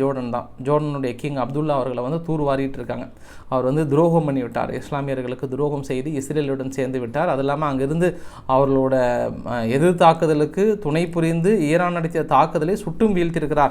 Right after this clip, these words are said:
அப்படின்னு, அஹ், ரொம்ப வசைப்பாடி இருக்காங்க. அதற்கு ஈரான் தரப்புல, அஹ், "ஜோர்டன் அடுத்து எங்களுடைய இலக்கு, ஜோர்டனை காலி பண்ண போறோம்னு" ரொம்ப அப்படி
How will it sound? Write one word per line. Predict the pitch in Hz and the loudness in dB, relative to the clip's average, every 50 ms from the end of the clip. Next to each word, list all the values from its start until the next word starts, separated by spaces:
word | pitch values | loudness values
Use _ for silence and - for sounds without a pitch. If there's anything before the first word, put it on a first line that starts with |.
| - - - | 0 -4 -6
அப்படின்னு, | 120 131 143 151 196 220 208 - - - - - - - - | -4 -2 -2 0 0 -2 -2 -2 -6 -8 -8 -10 -10 -4 0
அஹ், | 147 143 | 4 4
ரொம்ப | 139 143 175 214 208 175 147 | 6 8 10 10 12 12 12
வசைப்பாடி | 147 - 214 220 196 202 185 | 12 10 8 10 10 8 8
இருக்காங்க. | 170 156 139 - 135 123 127 127 123 135 185 220 - - - - - - - - | 8 6 4 4 2 2 2 0 -2 -4 -4 -6 -8 -8 -8 -6 -6 -8 -4 2
அதற்கு | - 165 190 214 214 233 196 175 | 4 6 6 8 8 8 8 10
ஈரான் | 196 226 233 233 226 202 | 10 10 8 8 6 4
தரப்புல, | 208 196 180 165 185 180 190 220 226 196 147 - - - - - - - - - - - - - - - - - 160 | 2 2 2 0 0 0 2 2 2 0 0 -2 -4 -6 -8 -12 -12 -14 -16 -16 -16 -18 -20 -16 -14 -14 -6 -2 0
அஹ், | 170 175 170 160 151 | 0 2 4 4 4
"ஜோர்டன் | 139 160 170 190 202 220 214 202 190 185 170 160 147 | 6 8 8 10 8 8 4 2 0 0 0 0 0
அடுத்து | 135 139 143 147 143 160 | 0 0 0 2 0 0
எங்களுடைய | 151 151 139 131 131 131 135 | 2 2 2 2 2 2 2
இலக்கு, | 139 139 135 - 139 123 117 113 113 - | 2 2 2 0 0 0 0 -4 -6 -4
ஜோர்டனை | 113 131 156 160 165 165 165 156 | 2 4 4 6 6 4 2 2
காலி | 131 135 135 135 139 | 4 6 6 6 4
பண்ண | 135 135 135 135 | 2 0 -2 -2
போறோம்னு" | 135 131 123 123 120 127 156 190 220 196 156 139 127 | 0 -2 -2 0 -2 -2 -2 -2 -2 0 0 0 0
ரொம்ப | 127 131 143 147 147 | 0 0 2 2 0
அப்படி | 135 143 151 - - | 0 0 -2 -4 -4